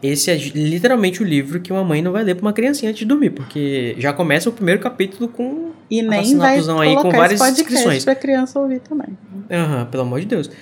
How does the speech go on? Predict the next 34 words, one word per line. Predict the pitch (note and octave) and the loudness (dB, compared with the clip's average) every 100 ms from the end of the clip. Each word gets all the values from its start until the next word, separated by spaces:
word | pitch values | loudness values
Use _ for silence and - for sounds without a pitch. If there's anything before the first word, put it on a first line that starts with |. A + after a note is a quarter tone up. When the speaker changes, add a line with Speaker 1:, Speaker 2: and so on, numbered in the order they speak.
| - | -20
Speaker 1:
Esquartejados, | - D#3+ D3 C#3 B2 A#2+ D#3 D#3 | -6 -4 -2 -2 -2 0 0 0
como | D3 | -2
é | |
que | D#3 | 0
é? | A3+ | 0
Não | F#3 | 0
foram | F3 D#3+ | -2 -4
esquartejados, | D3 C3+ C3 C3 F3+ F3+ | -4 -6 -4 -2 -2 -2
esfaqueados, | D3+ C3 C#3 D3+ G#3+ A3+ A3+ A#3+ A#3 - - - - | -6 -4 -2 2 2 2 0 -2 -4 -12 -16 -16 -6
é, | C#3 C3+ C3 B2+ A#2+ A#2 A2+ A#2 | -4 0 0 0 -2 -4 -6 -6
asfixiados | B2 D#3+ - D#3 E3 B3 C#4 B3+ A3+ | -6 -4 -2 0 2 0 0 -2 -2
e | G#3 | -2
nem | F3+ G#3+ A#3 A#3 G3 G#3 G3+ | -2 -2 -2 0 0 0 -4
Speaker 2:
<laughs> | - | -6
Speaker 1:
afogados. | E3 G#3 A3 | 2 4 6
Speaker 2:
Envenenados. | G#3 F#3+ F3+ F#3+ A3+ - - | 2 0 -2 -4 -6 -12 -10
Speaker 1:
Então, | G#3 A3+ G3+ | -2 0 0
gente, | D3+ - | -2 -4
o, | G3 G3+ F3+ F3+ E3 | 0 0 0 0 2
o, | F#3 | 4
e | |
o | G#3 | 4
plano, | G#3 E3 C#3 | 4 0 0
né, | D#3 | -4
que | D#3 F#3 | -2 0
o, | F3 E3+ E3 D#3 D3 C#3+ | 2 4 4 4 4 2
o | D#3+ | 0
Franco | D3+ D#3 D#3 D#3+ E3+ | 0 0 -2 0 0
escuta | E3 - D#3+ D#3 D#3+ | 0 -2 -4 -4 -6
enquanto | D3 D#3+ E3 | -4 -4 -2
ele | E3 | -2
ainda | D#3 | -2
tem | D3 D3+ | -4 -6
vida | C3+ C#3+ F#3+ C#3 | -6 -4 -2 -4